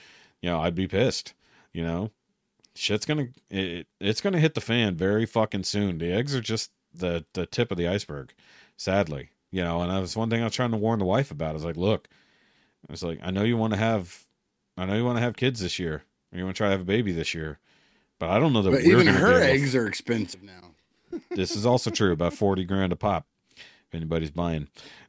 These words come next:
Speaker 1: Um,
Speaker 2: What?
Speaker 1: what did you do? Did you break your shit?
Speaker 2: Nothing. Somebody tried to fucking call me. I had
Speaker 1: Oh,
Speaker 2: that
Speaker 1: I was
Speaker 2: shit
Speaker 1: like,
Speaker 2: on Do Not Disturb. I don't know how the fuck that's coming through.
Speaker 1: That was weird.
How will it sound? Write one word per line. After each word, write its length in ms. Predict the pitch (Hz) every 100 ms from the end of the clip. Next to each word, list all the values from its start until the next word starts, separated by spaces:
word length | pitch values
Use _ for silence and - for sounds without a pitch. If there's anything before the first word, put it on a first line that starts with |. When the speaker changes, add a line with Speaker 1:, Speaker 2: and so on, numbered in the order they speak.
| -
Speaker 1:
Um, 420 | 101 95 87 82 - _ _ _ _ _ -
Speaker 2:
What? 240 | - 87 120 _ _ _ _
Speaker 1:
what 100 | -
did 120 | 120
you 60 | 120
do? 240 | 120 87
Did 160 | 71 80
you 80 | 127
break 240 | 151 151
your 80 | 156
shit? 260 | - 156 139
Speaker 2:
Nothing. 320 | 202 165 101
Somebody 280 | - 156 143
tried 140 | 156
to 80 | 131
fucking 460 | - - 170 - 123
call 260 | - 170 190
me. 220 | 71 73 - _
I 60 | 87
had 220 | 110 147
Speaker 1:
Oh, 160 | 110 80
Speaker 2:
that 40 |
Speaker 1:
I 40 | 95
was 80 | 131
Speaker 2:
shit 20 |
Speaker 1:
like, 120 | 120
Speaker 2:
on 160 | 143 120
Do 160 | 135
Not 160 | 147 139
Disturb. 500 | 98 - - 156 107
I 60 | 87
don't 120 | 135
know 80 | 135
how 60 | 131
the 80 | -
fuck 320 | - 139 -
that's 180 | 131 131
coming 260 | 139 117
through. 280 | 101 147 92 - _ _ _ -
Speaker 1:
That 100 | 107
was 120 | 76
weird. 280 | 80 92